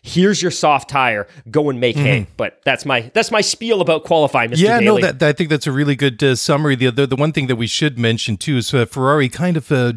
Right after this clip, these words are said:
Speaker 2: dodged a bullet there because, you know, n-,
Speaker 1: Yeah, that's
Speaker 2: Monza,
Speaker 1: fair. That's
Speaker 2: Monza
Speaker 1: fair.
Speaker 2: is notorious for the way that the cars kind of, like, or they, they, the, the teams try to space their cars out there, because I think the optimal gap between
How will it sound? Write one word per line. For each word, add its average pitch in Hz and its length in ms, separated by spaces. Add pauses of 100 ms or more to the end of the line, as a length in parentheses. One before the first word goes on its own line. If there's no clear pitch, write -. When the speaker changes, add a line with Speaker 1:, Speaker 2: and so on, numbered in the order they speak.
(180)
Speaker 2:
dodged 135 360
a 135 60
bullet 139 400
there 107 220
because, 113 400 (360)
you 147 100
know, 151 140
n-, 139 380
Speaker 1:
Yeah, 113 160
that's 165 200
Speaker 2:
Monza, 240 160
Speaker 1:
fair. 147 240
That's 170 160
Speaker 2:
Monza 233 340
Speaker 1:
fair. 214 100
Speaker 2:
is 147 220
notorious 139 720
for 147 100
the 127 80
way 127 120
that 123 120
the 104 80
cars 123 340
kind 127 180
of, 110 120
like, 117 260 (300)
or 120 120
they, 123 180
they, 131 160
the, 123 140
the 120 140
teams 156 400
try 147 220
to 120 80
space - 400
their 131 120
cars 131 440
out 131 160
there, 135 160
because 127 320 (260)
I 143 120
think 254 200
the 214 120
optimal 139 600
gap 117 360
between 135 680